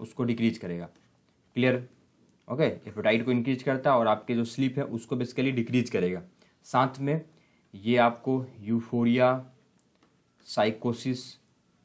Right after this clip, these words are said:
लाइक फीलिंग देगा आपको। ओके, यूफोरिया और साइकोसिस लाइक।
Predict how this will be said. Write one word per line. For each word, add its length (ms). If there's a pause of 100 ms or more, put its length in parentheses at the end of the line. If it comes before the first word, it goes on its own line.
लाइक 360
फीलिंग 320
देगा 220
आपको। 280 (180)
ओके, 140
यूफोरिया 600
और 160
साइकोसिस 460
लाइक। 200